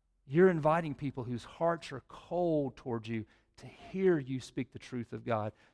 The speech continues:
to hear you invite them to be transformed, to change, to let go of their control, to let go of their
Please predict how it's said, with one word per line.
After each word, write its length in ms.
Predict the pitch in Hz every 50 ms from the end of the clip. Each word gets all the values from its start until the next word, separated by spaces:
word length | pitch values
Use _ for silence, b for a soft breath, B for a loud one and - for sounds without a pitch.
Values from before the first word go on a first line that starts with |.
| b _
to 120 | - 147
hear 300 | 143 127 - 175 190 190
you 220 | 185 165 151 151 139
invite 520 | 131 127 123 110 127 139 147 151 156 -
them 300 | - 135 127 120 117 113
to 80 | 117 113
be 120 | 123 123
transformed, 840 | 113 - - 147 139 135 131 127 - - - 143 139 131 120 113 110
to 60 | 113
change, 580 | - - - 156 151 151 147 135 120 113 -
to 100 | - 131
let 280 | 127 147 156 156 - 160
go 360 | 143 151 156 156 143 131 B B B B B
of 100 | 123 117
their 140 | 131 127 -
control, 800 | - - 127 - - - - 160 160 165 165 160 151 139 127 117
to 140 | - 147
let 240 | 147 160 175 170 170
go 320 | 160 170 180 175 156 139 B B B B B
of 160 | 127 131 123 127
their 300 | 135 139 139 131 113